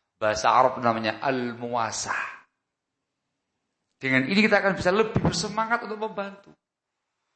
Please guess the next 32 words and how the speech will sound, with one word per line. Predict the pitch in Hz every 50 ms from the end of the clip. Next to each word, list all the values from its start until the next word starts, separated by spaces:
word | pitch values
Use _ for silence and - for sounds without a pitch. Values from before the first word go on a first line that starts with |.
| _ _ _ _ _ _ _ _ _ -
Bersolidaritas, | 147 139 - 151 - 139 139 170 180 - - - - - 131
bersolidaritas | 127 131 131 127 - - - - - 160 151 135 120 123 147 165 160 - - - - - - _ _ _ _ _ _ _ _ _ _ -
kepada | 135 127 143 139
teman-teman | 139 143 151 147 143 143 135 151 147 147 143 135
kita, | - 160 160 - 170 170 170
saudara | 160 - 151 131 139
kita | 143 143 - 147 147 143
yang | 143 143 139 143
miskin, | 147 156 151 - - - - 175 170
yang | 156 160 156
fakir, | 156 156 - 170 165 165 - 190 170
yang | 175 165 160
memang | 170 196 214 233 202
nggak | 180 202 214
mampu | 196 208 220 214 226 220 - -
makan | 226 226 240 226
dan | 202 220 214 220
minum. | 233 233 208 202 202 - - - _ _ _ _ _ -
Bukan | 202 196 220 214
karena | 214 220 220 226
masalah | 220 214 220 220 220 220
puasa, | 220 - 214 226 226 220 - - 180 170 - - - -
nggak | - 190 196
ada | 214 220 214 214
yang | 196 190
dimakan, | 214 208 226 226 220 - - 175 165 - - - - - -
nggak | - 208
ada | 220 214 226
yang | 220 208
diminum, | - 214 214 214 233 220 202 190 175 165 170 - - - - _
karena | - 202 208 226 220
kemiskinan, | 202 226 220 220 - - - - 226 220 208 196